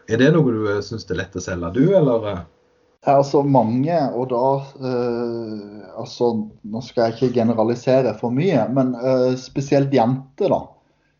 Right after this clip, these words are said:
Speaker 2: eh, de liker jo å trene, eh, og pushe seg litt mer.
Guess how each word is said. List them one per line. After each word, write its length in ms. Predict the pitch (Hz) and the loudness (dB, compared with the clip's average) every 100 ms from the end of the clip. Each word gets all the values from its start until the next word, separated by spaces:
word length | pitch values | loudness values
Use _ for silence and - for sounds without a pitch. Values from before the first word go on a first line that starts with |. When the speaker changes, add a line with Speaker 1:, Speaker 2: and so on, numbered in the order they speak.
| - - - | -20 -14 -4
Speaker 2:
eh, 540 | 113 113 110 107 107 98 113 | -2 0 0 -2 -4 -4 -6
de 160 | 131 151 131 | 0 2 2
liker 320 | 107 107 156 | 0 2 2
jo 80 | 139 | 2
å 80 | 135 | 2
trene, 340 | 101 117 123 | 0 4 4
eh, 460 | 117 107 104 104 104 | 4 2 0 -2 -6
og 80 | 131 | -8
pushe 240 | 135 - 175 | -8 -8 -4
seg 220 | 202 151 | 0 2
litt 180 | 104 107 | 2 0
mer. 160 | 98 | -4